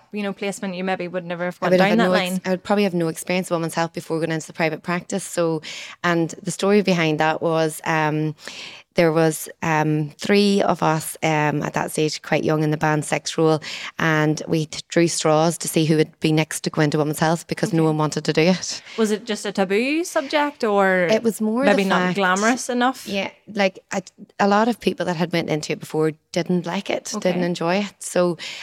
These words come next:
Speaker 2: um, whereas, so we drew straws for it, and I drew the straw for, to get into it.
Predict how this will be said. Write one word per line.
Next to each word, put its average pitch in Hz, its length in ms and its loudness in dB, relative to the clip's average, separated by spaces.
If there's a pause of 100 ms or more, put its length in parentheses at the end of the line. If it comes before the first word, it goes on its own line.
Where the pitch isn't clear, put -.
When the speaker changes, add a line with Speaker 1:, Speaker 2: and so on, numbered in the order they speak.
(160)
Speaker 2:
um, 170 640 -2
whereas, 165 440 2
so - 140 -8
we 208 120 2
drew 262 200 0
straws 151 380 0
for 156 240 2
it, 165 180 -6
and 160 140 -4
I 165 200 0
drew 156 220 -4
the - 80 -14
straw 175 320 -2
for, - 160 -12
to - 100 -12
get 160 140 -2
into 160 240 -2
it. 165 160 0